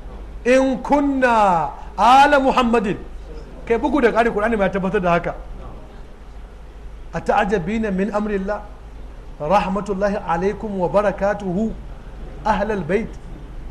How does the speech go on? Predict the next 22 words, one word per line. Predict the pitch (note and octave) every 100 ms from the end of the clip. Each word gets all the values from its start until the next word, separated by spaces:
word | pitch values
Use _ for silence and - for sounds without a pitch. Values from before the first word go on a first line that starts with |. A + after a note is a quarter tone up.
| -
Mata | E3 A#3+
Annabi | G#3+ G#3
Ibrahim | F#3 F#3+ F#3+
ce | E3
fa. | D#3 D#3 - - - - - - - - - - - - - - - - - - - - - - -
Da | G3+
Qur'ani | F3+ G3 G#3
ya |
tabbatar | G#3+ G3 G3 F#3+
da | F3
matarka | D#3+ F3+ G#3+ G#3
tana | F#3+ F#3
cikin | E3+ E3+
ahlunka. | F3+ F#3 F#3 E3 C#3+ - C#3+ - - - - - - - - - - - - - - - - - - - - - - - - - - - - - - - - -
Da | G3
haka | G3 F#3+ E3 - - - -
ta | F#3+
ce, | G3
"In | F#3+ G#3+ A3 G#3
kunna | - A3+ A3+ A3 A3 G#3+ G#3 E3+ - - F#3+
ala | G#3 A3 A3
Muhammadin." | G#3+ F#3+ G#3 G3+ F3+ F#3+